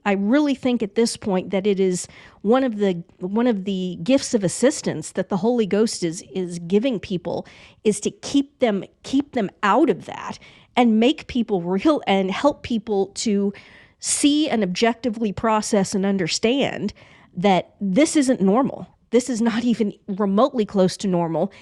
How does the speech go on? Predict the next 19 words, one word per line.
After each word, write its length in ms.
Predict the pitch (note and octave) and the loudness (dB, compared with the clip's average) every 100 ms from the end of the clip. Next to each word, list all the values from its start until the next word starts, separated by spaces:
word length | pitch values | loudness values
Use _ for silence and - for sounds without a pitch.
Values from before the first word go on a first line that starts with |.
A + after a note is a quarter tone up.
| - - | -20 -2
and 220 | F3+ F#3 | 2 4
this 180 | C4+ - | 2 2
hasn't 340 | D4 C#4 B3+ | 0 0 -2
happened 420 | A3 C#4 C#4+ G#3+ | 0 0 2 0
before, 540 | F3+ - F#3 F3 F3 - | 0 -4 -6 -4 -6 -4
and 320 | G#3 F#3+ F3+ - - - _ - | 0 0 0 -6 -18 -20 _ -4
the 200 | F#3 A#3+ | 2 2
entire 600 | G#3 F#3+ - A#3+ C#4+ C#4+ | 2 -2 -4 -2 0 -2
human 440 | C4+ C4+ C4+ B3 F#3+ | -2 -2 0 2 0
race 520 | G3 A#3+ A3 - - | 0 -2 -4 -8 -4
is 180 | G3+ F#3+ | 0 2
on 180 | G3 F#3 | 2 0
a 60 | |
trajectory 960 | F3 - F3 G#3 G#3+ - D3+ - E3 G3 - - - | -2 -4 -2 0 0 -2 -6 -6 -8 -12 -14 -20 -16
that 320 | F3+ G3 F3+ - | 0 2 2 0
is, 340 | G#3+ F#3+ F3 - | 0 0 -2 -4
um, 420 | G3 F#3 D#3+ E3 - _ _ _ _ | -2 0 -2 -4 -8 _ _ _ _
extraordinarily 1000 | G#3 - - C4 D#4 B3+ A#3 A#3+ A#3+ G3+ | -2 0 -2 2 2 2 0 0 0 -2
dark 640 | E3 E3 G3 G#3 A#3 - | -6 0 2 4 2 -2